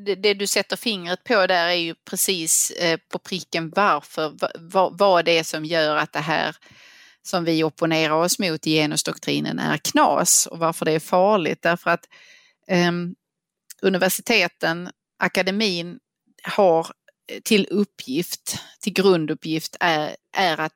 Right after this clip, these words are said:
skapa ny kunskap om och beforska samhället, människan, kulturen, miljön, eh, idéer på, och gå på det på alla tänkbara sätt.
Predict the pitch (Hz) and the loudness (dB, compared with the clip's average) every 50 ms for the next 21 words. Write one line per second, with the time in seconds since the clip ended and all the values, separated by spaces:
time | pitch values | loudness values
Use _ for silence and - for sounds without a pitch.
0 | - - _ _ - - - 202 202 220 226 - - 202 208 220 214 185 160 - | -14 -20 _ _ -10 -6 -2 0 0 0 0 0 0 0 0 0 -2 -2 -4 -6
1 | - - 175 170 185 202 - - - - 143 143 - - 175 156 143 - 147 147 | -4 -4 -4 -2 -2 -2 -2 -4 -4 -6 -8 -8 -4 -2 -2 -2 -2 -4 -6 -4
2 | 208 160 156 - - 196 175 - - - - - - - 160 - - 147 147 156 | -4 -4 -4 0 0 0 0 0 0 0 -2 -2 -2 -2 0 2 2 2 0 0
3 | 165 170 160 - - - - 170 170 - - - - _ _ _ - - - - | -2 -6 -6 -6 -6 -6 -8 -8 -10 -14 -18 -20 -20 _ _ _ -20 -20 -20 -20
4 | _ _ 185 180 180 185 196 185 165 147 - - - 165 160 160 165 170 - _ | _ _ 0 2 2 2 0 -2 -4 -4 -4 -4 -2 -2 -2 -4 -6 -10 -14 _
5 | _ _ _ _ _ _ _ _ _ _ _ _ _ - 226 196 - - - 233 | _ _ _ _ _ _ _ _ _ _ _ _ _ 0 0 0 2 2 2 4
6 | 202 180 170 160 160 165 160 156 160 170 175 180 185 185 185 190 202 196 185 175 | 4 2 0 0 -2 -2 -2 -2 -4 -6 -4 -2 2 4 4 4 4 4 2 2
7 | 165 160 160 160 170 185 180 - _ _ _ _ _ - - 165 165 160 156 156 | 0 0 -2 -4 -8 -10 -12 -14 _ _ _ _ _ -4 0 0 2 2 2 0
8 | 160 151 - 214 202 170 208 220 214 180 160 151 147 151 151 160 180 190 - - | -2 -2 -2 -2 0 2 2 2 2 2 0 -2 -6 -8 -6 -8 -8 -10 -12 -18
9 | _ _ _ _ _ _ _ - - _ - 208 - - _ - 127 196 170 - | _ _ _ _ _ _ _ -20 -20 _ 0 0 0 0 _ -2 -2 0 2 4
10 | 233 214 208 - - - 269 220 185 185 185 185 175 - - - - 196 208 202 | 4 4 2 2 0 2 4 4 4 4 4 2 0 0 -2 0 2 2 2 2
11 | 180 - - - 175 165 170 196 196 - - - 170 139 - - 160 - - - | 0 -2 -4 -4 -4 -4 -4 -6 -10 -12 -10 -8 -8 -6 -6 -4 -2 -2 -2 0
12 | - 190 226 | -2 -4 -4